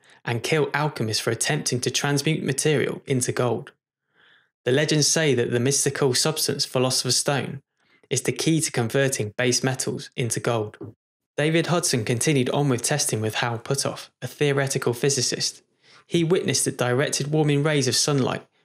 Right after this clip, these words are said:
meant the material substance lost all material form.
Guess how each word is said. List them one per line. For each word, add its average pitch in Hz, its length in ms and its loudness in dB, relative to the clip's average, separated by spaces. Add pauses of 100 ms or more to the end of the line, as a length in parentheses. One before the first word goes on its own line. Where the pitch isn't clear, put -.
meant 127 140 0
the 127 80 2
material 151 480 2
substance - 520 0
lost 123 240 0
all 147 160 4
material 123 520 2
form. 117 400 -2